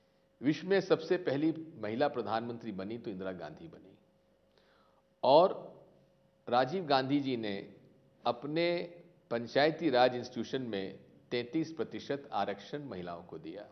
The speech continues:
कांग्रेस शासित राज्यों में महिलाओं को नौकरियों में भी आरक्षण मिल चुका है। केंद्र सरकार को भी अब इस पर विचार करना चाहिए। अब विधानसभा और लोकसभा के अंदर सीटें आरक्षित करने के लिए हमने अपना कान-,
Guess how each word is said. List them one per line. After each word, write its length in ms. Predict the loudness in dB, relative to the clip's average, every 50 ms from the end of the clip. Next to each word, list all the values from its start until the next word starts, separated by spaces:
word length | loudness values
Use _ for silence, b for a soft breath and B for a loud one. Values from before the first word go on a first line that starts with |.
| -20 _ _ _ _ _ _ _ _ _ _ _ _ _ _ _ _ 2
कांग्रेस 440 | 6 6 6 6 6 4 2 2 4
शासित 380 | 4 4 4 4 0 -2 0 2
राज्यों 360 | 2 2 2 2 0 -2 0
में 180 | 0 0 0 0
महिलाओं 480 | -2 -2 -2 -2 0 0 0 -2 -2
को 240 | -6 -4 -4 -4 -4 -4 -8 -16 -18 -20 -18 -12 -6
नौकरियों 380 | -4 -4 -4 -4 -6 -8 -6
में 140 | -6 -6 -4
भी 100 | -2 -2
आरक्षण 360 | -2 -2 -2 -4 -8 -10 -12
मिल 200 | -12 -10 -12 -12
चुका 280 | -12 -14 -12 -8 -6 -6
है। 200 | -6 -8 -12 -18 -20 -20 -20 _ 0
केंद्र 220 | 2 2 2 2 4
सरकार 380 | 2 2 2 4 2 2 2
को 160 | 0 -2 -4 -4
भी 180 | -2 -2 -2
अब 200 | -2 -2 -4 -6
इस 100 | -8 -10
पर 140 | -8 -8 -8
विचार 360 | -8 -8 -6 -6 -8 -8 -8 -10
करना 280 | -12 -10 -10 -10 -12 -12
चाहिए। 420 | -12 -14 -14 -14 -14 -16 -16 -18 -20 _ _ b b b b b b b b b b b b b 4 4
अब 120 | 4 4
विधानसभा 640 | 4 0 2 4 4 4 4 2 2 2 4 4 4
और 180 | 4 4 4
लोकसभा 480 | 2 2 0 0 2 0 2 2 2 0
के 160 | 0 -2 -4
अंदर 200 | -2 2 0 0
सीटें 380 | 0 0 -6 -6 -4 -2 -2 0
आरक्षित 540 | 2 0 0 -2 -6 -8 -10 -10 -10 -8 -6 -6
करने 300 | -4 -4 -4 -4 -6 -6
के 140 | -6 -8 -6
लिए 280 | -6 -4 -4 -6 -6 -8 -10
हमने 240 | -10 -8 -4 -4 -4
अपना 280 | -4 -4 -4 -2 -2
कान-, 520 | -2 -2 -4 -4 -4 -6 -6 -8 -12 -16